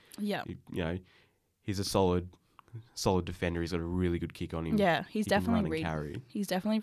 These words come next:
Speaker 1: rejigged
Speaker 2: They're both,
Speaker 1: Carlton a lot. They
Speaker 2: they'd
Speaker 1: both
Speaker 2: both
Speaker 1: have.
Speaker 2: be really good, uh, additions to the Cats side. But I, I don't know. I, I'm struggling to see how they can get Delidio in,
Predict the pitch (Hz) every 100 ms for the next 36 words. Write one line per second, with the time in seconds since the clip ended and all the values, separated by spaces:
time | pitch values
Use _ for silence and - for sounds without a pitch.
0 | 175 175 156 175 - - - - - 110
1 | 98 117 123 160 - 101 98 240 - 160
2 | - 196 170 147 160 160 127 104 98 95
3 | 90 85 87 80 - _ _ _ - 76
4 | 76 73 80 - - 90 90 82 80 76
5 | - - - _ _ _ _ _ - -
6 | 90 - 76 - - 85 87 80 127 104
7 | 143 139 98 82 - _ _ _ _ _
8 | _ _ _ _ _ - - 117 135 147
9 | 104 92 92 90 82 82 90 82 - 87
10 | 90 87 85 78 73